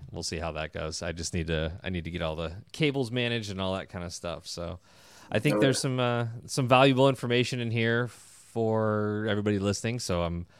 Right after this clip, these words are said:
Speaker 1: I'm happy that we kinda got some of that out there and into the wild. Uh, if there's nothing else, you guys have anything else you wanna talk about?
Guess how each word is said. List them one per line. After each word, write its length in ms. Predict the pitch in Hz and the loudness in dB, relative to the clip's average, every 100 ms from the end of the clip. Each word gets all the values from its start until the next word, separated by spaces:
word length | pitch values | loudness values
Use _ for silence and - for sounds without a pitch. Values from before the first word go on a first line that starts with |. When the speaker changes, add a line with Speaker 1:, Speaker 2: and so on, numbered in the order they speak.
| - - - | -20 -20 -10
Speaker 1:
I'm 100 | 92 | -4
happy 240 | 95 92 | 0 0
that 100 | 92 87 | 0 0
we 80 | |
kinda 220 | 87 95 85 | -2 -2 0
got 160 | 87 | -2
some 160 | - 90 | -2 -4
of 60 | 85 | 0
that 360 | 85 87 - - | 0 -2 -8 -8
out 200 | 87 85 | -6 -4
there 240 | 90 85 92 | -4 -2 -4
and 340 | 98 78 82 | -6 -10 -10
into 240 | 87 82 - | -12 -14 -10
the 80 | 85 | -6
wild. 420 | 82 80 80 85 _ _ _ _ _ _ - | -4 -2 -4 -8 _ _ _ _ _ _ -8
Uh, 800 | 78 78 76 73 73 73 80 - | -4 -2 -2 -2 -2 -4 -6 -10
if 140 | 80 - | -14 -6
there's 320 | 92 82 - | -6 -4 -10
nothing 800 | - 101 98 95 95 101 104 110 | -6 -2 -2 -2 -2 -2 -2 0
else, 200 | 101 113 113 | 0 0 2
you 60 | |
guys 120 | 104 | 0
have 100 | 110 | 2
anything 220 | 104 104 107 | 0 0 0
else 200 | 110 - | 0 0
you 40 | |
wanna 80 | 107 | -2
talk 160 | 117 117 | 0 2
about? 320 | 135 156 | 2 0